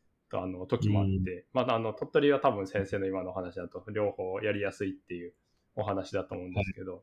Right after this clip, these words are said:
Speaker 1: 多分東京とか、あの、だとより、まあ、多分大学の中にもいろんな人がいるし、難しいところも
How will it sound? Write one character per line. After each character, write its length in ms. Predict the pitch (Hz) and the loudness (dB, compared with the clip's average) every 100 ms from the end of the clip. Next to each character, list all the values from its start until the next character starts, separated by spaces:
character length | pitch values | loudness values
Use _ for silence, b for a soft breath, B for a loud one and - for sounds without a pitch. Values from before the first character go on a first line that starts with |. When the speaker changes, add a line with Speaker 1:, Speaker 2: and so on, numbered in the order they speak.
| _ | _
Speaker 1:
多 80 | 113 | -2
分 280 | 95 87 - _ _ _ _ _ - | -2 -6 -12 _ _ _ _ _ -6
東 380 | 113 107 107 104 | -4 -2 -2 -2
京 200 | 110 107 | 0 0
と 140 | 110 | -2
か、 480 | - 101 92 90 - - | -2 0 0 -2 -6 -4
あ 140 | 95 | -4
の、 360 | 92 92 90 98 | -4 -8 -8 -6
だ 120 | 98 | -2
と 100 | 107 | 2
よ 120 | 113 | 2
り、 220 | 117 117 | 2 2
ま 120 | 123 101 | 2 0
あ、 120 | - | 0
多 80 | 101 | -4
分 240 | 92 85 _ _ _ - | -4 -10 _ _ _ 0
大 120 | 107 | 2
学 100 | 107 | 2
の 40 | |
中 200 | 113 117 | 2 2
に 60 | 98 | 2
も 60 | 95 | 0
い 60 | |
ろ 100 | 92 | -4
ん 40 | 92 | -6
な 80 | |
人 180 | 90 101 | -4 -4
が 60 | 90 | -4
い 40 | |
る 80 | 90 | -6
し、 120 | - | -8
難 320 | 95 90 87 92 | -8 -8 -8 -10
し 160 | 101 | -10
い 60 | 87 | -12
と 100 | 98 | -10
こ 120 | 95 | -10
ろ 80 | |
も 120 | 87 | -10